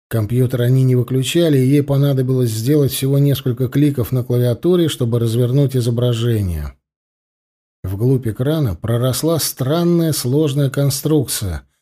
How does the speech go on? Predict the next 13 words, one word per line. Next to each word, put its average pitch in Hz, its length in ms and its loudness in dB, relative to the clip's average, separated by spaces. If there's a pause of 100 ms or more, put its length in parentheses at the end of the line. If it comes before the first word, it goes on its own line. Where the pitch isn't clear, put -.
(180)
напоминающая 135 760 0
колючий 139 520 0
терновый 139 480 2
венец 143 420 2
со - 160 -2
скелетом 131 520 0
ромашки 120 500 0
в - 80 -6
центре. 95 580 -4 (920)
"Что 185 420 -4
это?" — 98 380 -4 (460)
осведомился 117 680 -2
Климчук. 123 720 -2